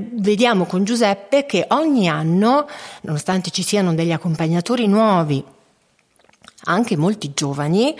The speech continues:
che non si pensi che gli accompagnatori siano solo persone, persone anziane che hanno tanto tempo da dedicare, anche gente che ne ha poco, poco di tempo,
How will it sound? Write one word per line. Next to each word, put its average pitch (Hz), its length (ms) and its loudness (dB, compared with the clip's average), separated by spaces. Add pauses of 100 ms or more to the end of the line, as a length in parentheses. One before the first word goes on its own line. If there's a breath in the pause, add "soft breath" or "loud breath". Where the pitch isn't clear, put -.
(180 loud breath)
che 165 100 -6
non 151 120 -2
si - 120 -6
pensi 170 380 -2
che 160 100 -4
gli 156 100 -2
accompagnatori 160 720 -4
siano 156 300 -4
solo 165 520 -2 (340 loud breath)
persone, 170 720 0
persone 175 380 -2
anziane 170 520 0
che 170 100 -4
hanno 170 320 2
tanto 175 440 0
tempo 170 320 0
da 160 120 -2
dedicare, 202 500 2
anche 247 300 2
gente 196 280 0
che 185 100 -2
ne 196 120 4
ha 220 80 2
poco, 196 680 -2
poco 160 300 -2
di 190 140 -4
tempo, 170 480 0